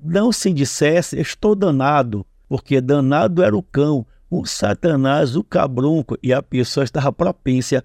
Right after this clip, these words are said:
a ficar condenada ao fogo do inferno e levar a família junto se o diabo ouvisse que chamou. Quem quiser que dissesse inferno ou expressasse diabo,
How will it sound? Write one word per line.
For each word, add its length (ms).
a 120
ficar 220
condenada 680
ao 60
fogo 340
do 120
inferno 520
e 120
levar 260
a 40
família 420
junto 340
se 160
o 100
diabo 420
ouvisse 380
que 120
chamou. 440
Quem 160
quiser 520
que 160
dissesse 640
inferno 800
ou 340
expressasse 840
diabo, 680